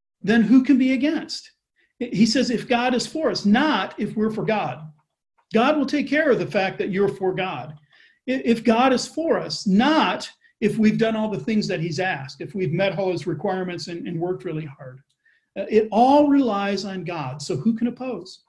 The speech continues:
Who, who can turn against that? Who can, who can win in that battle?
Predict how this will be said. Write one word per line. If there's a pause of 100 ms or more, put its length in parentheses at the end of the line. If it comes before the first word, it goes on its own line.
Who,
who
can
turn
against
that? (280)
Who
can,
who
can
win
in
that
battle?